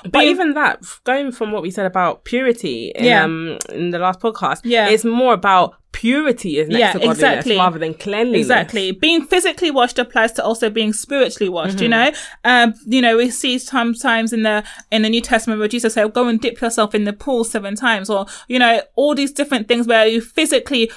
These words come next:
Speaker 2: purge yourself, like wash your hands, wash your feet before you enter in, into the, into presence. I mean, Jews still do it
Speaker 1: Mm-hmm.
Speaker 2: now, you know, when they approach the throne,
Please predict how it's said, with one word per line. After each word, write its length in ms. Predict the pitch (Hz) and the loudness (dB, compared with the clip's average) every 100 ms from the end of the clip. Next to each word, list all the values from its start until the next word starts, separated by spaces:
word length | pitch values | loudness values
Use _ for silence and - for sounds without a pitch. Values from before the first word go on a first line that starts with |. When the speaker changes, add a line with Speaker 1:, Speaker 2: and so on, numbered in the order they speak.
| - | -10
Speaker 2:
purge 320 | - 254 247 | 0 2 4
yourself, 340 | 220 202 196 190 | 2 0 0 0
like 180 | 208 220 | -2 -2
wash 220 | 247 - | -4 -2
your 120 | 226 | -2
hands, 280 | 226 226 226 | 0 -2 -2
wash 180 | 233 240 | -4 -4
your 120 | 226 | -4
feet 240 | - 254 | -2 -2
before 260 | 226 240 233 | -2 -2 -2
you 140 | 226 | -2
enter 260 | 202 220 247 | -2 -4 -2
in, 100 | 214 | -4
into 200 | 214 220 | -4 -4
the, 220 | 214 202 - - - | -4 -4 -6 -12 -4
into 240 | 233 247 | -2 -2
presence. 320 | 247 254 208 | -2 -2 -2
I 60 | 233 | -2
mean, 180 | 226 214 | 0 -2
Jews 320 | 269 262 240 | -2 -6 -6
still 220 | - 233 | -2 0
do 160 | 226 220 | 2 0
it 180 | - - | 0 -4
Speaker 1:
Mm-hmm. 100 | 208 | 0
Speaker 2:
now, 360 | 277 254 180 180 | 2 2 0 -4
you 120 | 220 | -4
know, 200 | 220 208 220 | 0 0 0
when 200 | 233 233 | -2 -2
they 80 | |
approach 580 | 220 - 220 - 214 - | -2 -4 -6 -4 -6 -4
the 100 | 214 | -6
throne, 420 | 208 226 208 180 | -4 0 0 -2